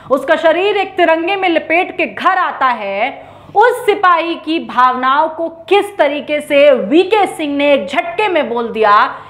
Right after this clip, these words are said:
कि इच्छुक है, आना है आइए, नहीं आना है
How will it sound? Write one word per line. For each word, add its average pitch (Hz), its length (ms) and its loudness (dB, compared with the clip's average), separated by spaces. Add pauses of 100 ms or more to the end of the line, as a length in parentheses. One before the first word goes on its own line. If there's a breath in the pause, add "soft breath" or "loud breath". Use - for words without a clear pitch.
(120)
कि 330 100 4
इच्छुक 453 480 0
है, 175 120 -8 (520 loud breath)
आना 302 300 2
है 392 200 -2
आइए, 370 360 -2
नहीं 302 380 -4
आना 311 260 2
है 285 520 -4